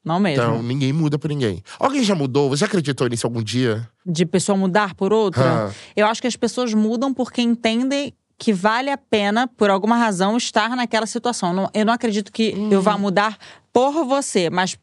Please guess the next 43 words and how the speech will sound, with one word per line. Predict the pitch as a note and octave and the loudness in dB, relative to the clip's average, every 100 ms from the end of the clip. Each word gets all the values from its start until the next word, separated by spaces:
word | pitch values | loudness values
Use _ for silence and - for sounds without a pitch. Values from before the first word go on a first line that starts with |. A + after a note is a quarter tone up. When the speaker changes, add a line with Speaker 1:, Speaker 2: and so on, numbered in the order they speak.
| - | -10
Speaker 1:
se | - | -2
eu | G#3 | 0
tenho | A#3+ | 2
uma | B3 | 2
relação | A3 G#3+ G3+ G3 | 2 0 0 -2
com | G3+ | 0
você, | F#3+ F#3 - | 0 0 0
eu | G#3+ | 2
acredito | A#3 A3+ G#3 G#3+ G#3 | 0 0 0 0 0
que | A3+ | 0
eu | A3+ | 2
mudar | A3+ G3+ F#3+ F#3 | 2 2 2 2
algo | F3+ F3+ | 0 -2
em | F3+ | -2
mim, | F3 G#3 B3 - - - | -2 -2 -4 -12 -20 -20
s-, | - - - - - | -14 -12 -8 -6 0
que | A3 | 0
a | |
nossa | A3+ D#4 E4+ | 0 0 0
relação | C4 A#3+ B3 | 0 0 0
seja | B3+ A#3 | 0 2
boa | A3 A#3 | 2 2
pra | A#3+ | 2
mim. | G#3 | 2
Você | F#3+ | 2
tá | A#3+ | 0
entendendo? | E4+ C4 A#3+ G4+ D#4+ F#3 F3 _ _ | 2 2 2 2 0 0 -4 _ _
Speaker 2:
Entendi. | G3 F#3+ G3 D3 C3+ D#3 D3+ D#3+ - C4 | -2 0 -2 -4 -2 -2 -2 -4 -10 -4
Boa. | D#4 D4+ B3 G3 F#3 | 0 0 0 0 0
Speaker 1:
E | D4+ | -4
acaba | D#4+ F#4 F#4 | -2 -2 -2
sendo | F4 E4 E4 | -2 -2 0
indiretamente | E4 D4+ D#4 C#4+ D4 C4+ C4+ C#4+ C4 | 0 0 0 0 0 0 0 -2 -2
por | A#3+ - C#4 | -4 0 0
você. | A#3+ A#3 B3+ | 2 0 -2
As | |
pessoas | - C4 C4 | -4 -4 -2
gostam | C4 C#4+ C4 | 0 0 -2
de | |
trazer | A#3+ A#3+ A3+ | -2 0 0
essa | A3+ A#3 | 0 0
tônica | A3+ A3 G#3 | 0 0 2
romântica, | A3 G#3 G3+ F3+ - | 4 4 4 0 -2